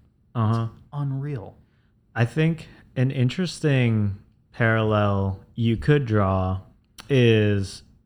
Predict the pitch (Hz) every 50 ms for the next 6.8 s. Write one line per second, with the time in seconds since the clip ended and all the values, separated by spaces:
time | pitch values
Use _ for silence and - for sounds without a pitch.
0 | _ 147 139 131 127 120 117 113 110 110 110 110 110 107 113 117 - - - -
1 | 120 117 113 110 107 107 104 110 107 104 104 104 107 - - - - - _ _
2 | - 135 147 160 156 147 135 127 117 107 101 98 95 - - - 143 131 120 113
3 | 107 104 101 98 104 98 98 95 95 95 101 107 - - 120 120 117 113 110 104
4 | - - - - - - - 120 120 123 131 139 143 151 156 160 165 180 190 202
5 | 202 190 - - - _ _ _ _ _ _ _ _ _ _ _ _ _ _ _
6 | _ - 120 127 151 156 151 - - 131 120 110 107 104 98 95